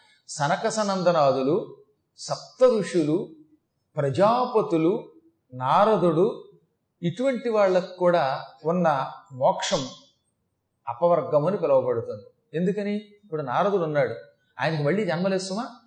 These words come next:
ఆయన ఎప్పుడు కావాలంటే అప్పుడు వైకుంఠానికి, బ్రహ్మలోకానికి, అమ్మవారి దగ్గరికి వెళ్ళి మళ్ళీ రాగలుగుతాడు.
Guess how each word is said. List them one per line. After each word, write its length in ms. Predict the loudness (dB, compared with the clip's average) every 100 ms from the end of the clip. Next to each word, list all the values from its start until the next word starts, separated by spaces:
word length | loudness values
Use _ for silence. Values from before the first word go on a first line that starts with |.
| _ _ -6
ఆయన 180 | 0 2
ఎప్పుడు 460 | 2 -2 2 4 6
కావాలంటే 460 | 6 6 6 4
అప్పుడు 180 | 2 2
వైకుంఠానికి, 760 | 2 2 2 0 0 0 0 -2
బ్రహ్మలోకానికి, 800 | 0 0 2 0 0 0 0 -2
అమ్మవారి 360 | 0 4 6
దగ్గరికి 280 | 6 2 4
వెళ్ళి 200 | 2 2
మళ్ళీ 200 | 2 2
రాగలుగుతాడు. 640 | 4 4 2 -2 -4 -8